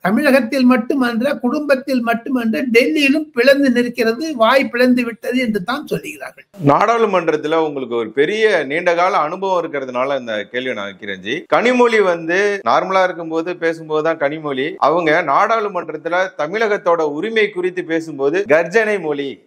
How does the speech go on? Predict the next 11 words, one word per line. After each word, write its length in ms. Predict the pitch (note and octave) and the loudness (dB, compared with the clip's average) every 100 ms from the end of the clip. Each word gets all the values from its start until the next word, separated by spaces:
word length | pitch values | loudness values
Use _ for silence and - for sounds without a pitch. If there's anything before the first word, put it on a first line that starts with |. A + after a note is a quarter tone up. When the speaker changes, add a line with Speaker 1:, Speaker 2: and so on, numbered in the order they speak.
| _ | _
Speaker 2:
அப்படின்னு 260 | G#2+ A#2 B2 | -8 -8 -8
சொல்லி 440 | A#2+ B2 C#3+ B2 | -8 -2 0 -2
ஸ்டாலின் 320 | G#2 A#2+ B2+ A#2+ | 0 0 0 -4
சொல்லி 240 | A#2 G#2+ | -12 -12
இருக்கிறார். 500 | G#2+ G2+ G#2+ A2 - | -12 -12 -2 -2 2
நாடாளுமன்றத்துல 1000 | C#3+ F3+ A3 A3 F#3+ E3 D3+ C#3+ B2+ D#3+ | 2 4 4 2 0 0 0 -2 0 0
நீங்க 220 | E3 D3 B2+ | 0 -2 0
கர்ஜனை 480 | B2+ E3 G3+ G#3+ | 2 2 2 0
மொழியை 260 | F#3+ D#3 D3+ | -2 -4 -4
நீங்க 320 | C3 A#2 A#2 | -6 -6 -6
பார்த்திருக்கீங்களா? 600 | B2 A#2 G2+ F2+ F2+ F2 | -6 -8 -16 -20 -20 -20